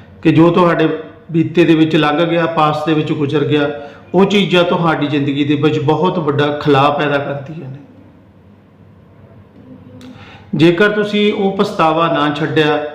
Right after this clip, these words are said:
ਤਾਂ ਤੁਸੀਂ ਜਿਹੜਾ ਪਹਿਲਾਂ ਜ਼ਿੰਦਗੀ ਦੇ ਵਿੱਚ ਬੀਤਿਆ, ਉਹ ਤੇ ਬੀਤ ਹੀ ਚੁੱਕਿਆ ਗਾ। ਤੁਸੀਂ ਆਉਣ ਵਾਲੇ ਭਵਿੱਖ ਦੀ ਚਿੰਤਾ ਕਰਕੇ ਤੁਸੀਂ ਆਪਣੀ ਜ਼ਿੰਦਗੀ ਨੂੰ, ਆਪਣੇ ਮਨ ਨੂੰ ਬੇਹੱਦ ਦੁਖੀ ਕਰ ਰਹੇ ਹੋ।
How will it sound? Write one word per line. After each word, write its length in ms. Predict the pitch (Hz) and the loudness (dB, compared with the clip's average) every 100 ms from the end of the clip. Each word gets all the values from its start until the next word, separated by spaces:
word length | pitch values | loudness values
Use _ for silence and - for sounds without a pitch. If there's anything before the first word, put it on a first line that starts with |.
| - - - | -16 -20 -4
ਤਾਂ 100 | 165 | -2
ਤੁਸੀਂ 340 | 165 160 190 165 | 0 0 0 0
ਜਿਹੜਾ 220 | 165 185 | 2 0
ਪਹਿਲਾਂ 360 | 185 180 180 | 0 0 0
ਜ਼ਿੰਦਗੀ 420 | 196 170 160 156 160 | 0 0 0 2 2
ਦੇ 100 | 156 | 2
ਵਿੱਚ 220 | 156 156 | 0 -2
ਬੀਤਿਆ, 380 | 147 139 170 160 | -2 0 0 0
ਉਹ 240 | 160 170 | -2 -4
ਤੇ 160 | 185 170 | -2 -2
ਬੀਤ 340 | 151 156 160 | 0 0 2
ਹੀ 100 | 185 | 0
ਚੁੱਕਿਆ 320 | 170 - 156 | -2 0 -2
ਗਾ। 280 | 135 143 131 - - - - | 0 -4 -8 -12 -20 -20 -6
ਤੁਸੀਂ 260 | - 185 220 214 | 0 2 2 2
ਆਉਣ 240 | 180 190 | 2 2
ਵਾਲੇ 280 | 180 180 185 | 2 2 0
ਭਵਿੱਖ 380 | - 185 175 175 | -2 -4 -4 -4
ਦੀ 100 | 180 | -2
ਚਿੰਤਾ 400 | 175 156 160 160 | -2 -2 -2 -2
ਕਰਕੇ 420 | 165 156 - 165 | -2 -2 -2 -2
ਤੁਸੀਂ 280 | 180 - 180 | -2 -4 -4
ਆਪਣੀ 300 | 185 - 165 | -4 0 0
ਜ਼ਿੰਦਗੀ 380 | 147 151 151 151 | 2 2 2 4
ਨੂੰ, 100 | 160 | 2
ਆਪਣੇ 260 | 156 160 165 | 2 0 0
ਮਨ 220 | 151 147 | 2 4
ਨੂੰ 280 | 151 151 - - | 2 0 -4 2
ਬੇਹੱਦ 460 | 170 180 170 165 160 | 4 4 2 0 0
ਦੁਖੀ 280 | 156 156 | -2 -4
ਕਰ 200 | 143 143 | -4 -4
ਰਹੇ 200 | 135 127 | -6 -8
ਹੋ। 100 | 131 | -10